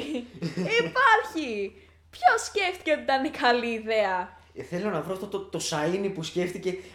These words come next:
Speaker 1: «Ρε μαλα-, ξέρεις κάτι, ας βάλουμε, ρε παιδί μου, φήμοτρο, ας πούμε, στο,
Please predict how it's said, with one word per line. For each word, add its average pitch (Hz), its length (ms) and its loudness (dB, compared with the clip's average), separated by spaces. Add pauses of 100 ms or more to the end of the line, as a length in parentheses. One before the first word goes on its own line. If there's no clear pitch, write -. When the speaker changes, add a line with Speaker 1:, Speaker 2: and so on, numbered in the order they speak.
Speaker 1:
«Ρε 147 120 -4
μαλα-, 151 320 -2
ξέρεις 165 220 -4
κάτι, 165 420 0 (100)
ας 156 240 -2
βάλουμε, 202 680 4 (400)
ρε 151 120 -6
παιδί 165 180 2
μου, 170 160 0
φήμοτρο, 175 540 0
ας 139 140 -4
πούμε, 135 280 -8
στο, 151 240 -2